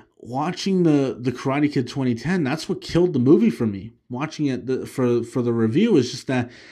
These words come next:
yeah, I'm like, "Oh my gosh, that's, that's, that line is pulled straight out of the original." You know?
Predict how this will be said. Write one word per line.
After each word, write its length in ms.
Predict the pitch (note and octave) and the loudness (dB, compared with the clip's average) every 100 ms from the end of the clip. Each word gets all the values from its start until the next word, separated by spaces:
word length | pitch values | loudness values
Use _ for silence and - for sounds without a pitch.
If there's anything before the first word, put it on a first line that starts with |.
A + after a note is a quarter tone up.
| - - _ | -20 -20 _
yeah, 380 | - B2+ D3+ F#3+ | -18 0 2 2
I'm 180 | B2+ D3 | 0 0
like, 280 | D#3 D3+ - - | 0 -2 -8 -6
"Oh 100 | D3+ | -2
my 140 | D#3+ | 0
gosh, 360 | F#3 E3 - - | 0 -2 -4 -6
that's, 400 | B2 C3 - - | -4 -4 -6 -6
that's, 380 | C#3 F3+ - | -2 -2 -6
that 300 | - C3+ E3 | -6 -2 -2
line 280 | C3+ B2 C3+ | -2 -2 0
is 160 | C#3+ B2 | 0 -4
pulled 340 | - C3 B2 | -2 0 0
straight 360 | - - A#2 A#2+ | -4 0 2 2
out 160 | A#2 | 2
of 120 | A#2+ B2+ | 0 2
the 100 | D3 | 4
original." 580 | F#3 G3 A#2 G2+ G2+ _ _ _ _ _ _ _ _ _ _ - | 4 2 -2 -6 -10 _ _ _ _ _ _ _ _ _ _ -6
You 180 | A#2 G#2+ | -2 0
know? 360 | A2 C#3 - | -2 -4 -8